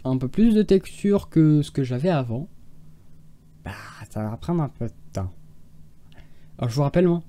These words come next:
mon resource pack il est basique, rien de spécial, je change juste la texture de la pi-, de la hache en bois et de certains panneaux pour mettre mon logo sur la map. Voilà, et pas plus que ça. Euh, ressource pack principalement de Aurélien Sama,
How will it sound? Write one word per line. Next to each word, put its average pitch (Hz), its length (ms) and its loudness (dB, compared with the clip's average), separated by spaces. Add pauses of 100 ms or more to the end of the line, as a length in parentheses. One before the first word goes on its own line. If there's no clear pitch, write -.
(120)
mon 135 180 2
resource 147 320 -2
pack 156 260 0
il 139 100 2
est 131 60 0
basique, 131 440 0 (760)
rien 131 180 0
de 131 60 0
spécial, 147 360 2
je 139 100 0
change 131 220 0
juste 151 160 -2
la 160 100 6
texture 160 280 2
de 160 60 6
la 151 80 4
pi-, - 200 -6
de 139 120 0
la 139 200 2
hache 135 160 -2
en 147 60 2
bois 147 260 0 (640)
et 165 180 10
de 156 100 6
certains 147 340 0
panneaux 147 340 2
pour 143 320 -4 (600)
mettre 139 380 2
mon 131 160 2
logo 131 340 4
sur - 220 -4
la 123 60 0
map. 92 160 -2 (480)
Voilà, 98 220 -6 (180)
et 78 580 -12 (840)
pas - 80 -12
plus 131 240 -10
que 127 100 -4
ça. 135 260 -6 (640)
Euh, 135 160 8
ressource 156 360 4
pack 165 220 4
principalement 147 600 0
de 135 440 2
Aurélien 151 360 6
Sama, 135 400 0